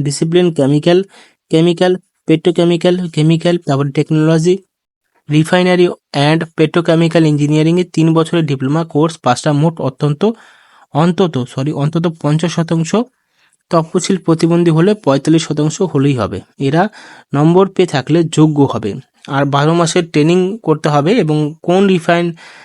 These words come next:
রিফাইনারিতে কটি শূন্য পদ রয়েছে, এখানে দেখতে পারবে। গুয়াহাটে সাতাশটি, তারপরে এখানে ই-, সাতাশটি আবার এখানে ভাগ করে দেওয়া আছে, দেখতে পাচ্ছ।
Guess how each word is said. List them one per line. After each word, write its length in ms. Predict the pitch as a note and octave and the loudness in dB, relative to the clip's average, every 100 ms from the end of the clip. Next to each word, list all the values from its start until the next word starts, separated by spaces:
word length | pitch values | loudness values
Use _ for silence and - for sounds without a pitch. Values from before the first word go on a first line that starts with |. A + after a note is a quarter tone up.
| - _ | -20 _
রিফাইনারিতে 480 | C#3+ D3 D#3+ E3 E3 | -2 2 2 2 0
কটি 200 | D3+ C#3 E3 | 0 0 0
শূন্য 240 | E3+ E3+ D#3+ | 0 0 2
পদ 160 | D#3+ E3 | 2 2
রয়েছে, 240 | D#3+ D#3 | 0 0
এখানে 180 | C#3 C#3 | 0 0
দেখতে 280 | B2+ B2 C3 | -2 -4 -4
পারবে। 260 | B2+ D3+ - _ _ _ - | -2 -4 -8 _ _ _ -8
গুয়াহাটে 500 | C#3+ D3+ D#3+ E3 F#3 | 0 2 2 2 0
সাতাশটি, 520 | - C3 D3 - F#3+ A3+ _ _ _ _ _ A2+ - | 0 -4 -4 -4 -6 -6 _ _ _ _ _ -14 -4
তারপরে 400 | C3+ C#3 D3 C#3 | -4 -2 0 0
এখানে 400 | D3 D3 D3 C#3+ _ _ _ _ | 0 0 0 -4 _ _ _ _
ই-, 420 | E3 E3+ E3 D3+ C#3+ | 0 2 2 2 -2
সাতাশটি 500 | C#3 D#3+ D3 - D#3+ | -4 -4 -2 0 0
আবার 200 | D#3+ D#3 | 2 0
এখানে 260 | C#3 D3+ C#3+ | 0 -2 -2
ভাগ 220 | C3+ C#3 | -4 -4
করে 180 | D3 B2+ | -4 -4
দেওয়া 240 | A#2+ G#2+ | -4 -4
আছে, 160 | G2+ A#2+ | -4 -6
দেখতে 220 | C#3 D#3+ | -6 -4
পাচ্ছ। 260 | D#3 D#3 | -4 -2